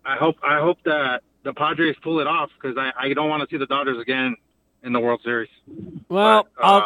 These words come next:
Speaker 2: I'll say this. I think the Do-, I think the Padres have a chance, even though the Dodgers own 'em during the regular season, just because I believe that despite Manaea struggling a little bit down the stretch and Clevinger also,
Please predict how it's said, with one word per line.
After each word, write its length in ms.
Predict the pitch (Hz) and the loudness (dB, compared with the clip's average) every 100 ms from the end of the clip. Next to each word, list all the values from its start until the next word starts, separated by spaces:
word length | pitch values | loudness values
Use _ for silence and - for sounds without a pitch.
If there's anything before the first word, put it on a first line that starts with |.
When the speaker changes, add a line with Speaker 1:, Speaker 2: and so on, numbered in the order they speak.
| 202 | 4
Speaker 2:
I'll 160 | 202 | 4
say 280 | 202 208 196 | 4 4 6
this. 360 | 180 170 139 - | 8 6 6 4
I 160 | 202 | 4
think 160 | 277 381 | 4 4
the 80 | 339 | 4
Do-, 100 | 220 | 6
I 220 | 247 262 | 8 8
think 160 | 349 427 | 4 -2
the 60 | |
Padres 480 | - 269 277 277 262 | 4 4 4 0 4
have 120 | 233 | 4
a 60 | 208 | 4
chance, 380 | - 269 254 220 | 0 2 2 -2
even 120 | 262 | -4
though 60 | 233 | -2
the 120 | 208 | 4
Dodgers 440 | 196 240 226 175 | 6 6 6 4
own 140 | 214 240 | 4 4
'em 100 | 202 | 4
during 180 | 214 | 4
the 80 | 202 | 6
regular 340 | 196 190 180 165 | 6 6 4 4
season, 480 | - 226 165 180 - - - | 2 0 2 0 -2 -16 -10
just 240 | - 226 - | 0 0 2
because 220 | 294 262 | 2 4
I 100 | 262 | 4
believe 560 | 180 196 196 233 240 | 6 6 6 4 2
that 240 | 175 190 - - - | 4 4 4 -8 -14
despite 480 | - - - 311 302 | -6 -2 4 4 4
Manaea 840 | 240 220 208 240 254 254 262 254 | 0 0 4 8 8 8 8 6
struggling 720 | - - - 226 240 233 233 | 0 -2 6 8 8 8 6
a 60 | 226 | 4
little 240 | 220 226 190 | 2 4 6
bit 220 | 220 - | 4 4
down 320 | 226 226 220 | 4 4 2
the 80 | 196 | 0
stretch 640 | - - 208 214 214 - | -2 2 6 6 4 2
and 220 | 202 160 | 0 -2
Clevinger 580 | - 180 214 220 190 202 | 0 4 6 6 6 8
also, 520 | 196 202 - 208 208 | 8 6 4 4 4